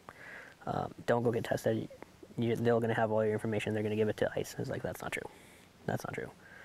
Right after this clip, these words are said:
Um, but th-, fighting those rumors and, and encouraging people to go get tested and go get, um, uh, protective equipment and all that, that was, that was a little hard. Um,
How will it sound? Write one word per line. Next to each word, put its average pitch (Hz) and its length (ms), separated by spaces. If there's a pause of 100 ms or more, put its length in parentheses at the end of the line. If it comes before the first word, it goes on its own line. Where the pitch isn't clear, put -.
(420)
Um, - 340 (1600)
but 123 240
th-, 135 240
fighting 110 280
those 101 160
rumors 127 380 (240)
and, 101 180
and 113 200
encouraging 113 400
people 110 200
to 107 60
go 113 160
get 113 120
tested 107 280
and 107 140
go 113 100
get, - 180 (640)
um, - 300 (1080)
uh, 67 440 (1300)
protective 120 380
equipment 110 340
and 110 100
all 113 140
that, 110 260
that - 180
was, - 240 (160)
that 113 140
was 113 100
a 104 40
little 101 140
hard. - 280 (1300)
Um, - 220